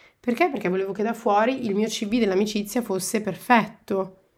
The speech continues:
che io comunque mi ero comportata bene, io comunque c'ero stata, io non avevo interrotto. Eh,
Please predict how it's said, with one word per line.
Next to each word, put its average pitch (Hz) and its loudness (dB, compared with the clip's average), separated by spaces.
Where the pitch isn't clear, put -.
che - -12
io 226 2
comunque 220 0
mi 180 2
ero 180 0
comportata 180 -4
bene, 196 4
io 185 4
comunque 196 2
c'ero 196 -4
stata, 190 0
io 208 2
non 196 4
avevo 208 4
interrotto. 185 -2
Eh, 180 -4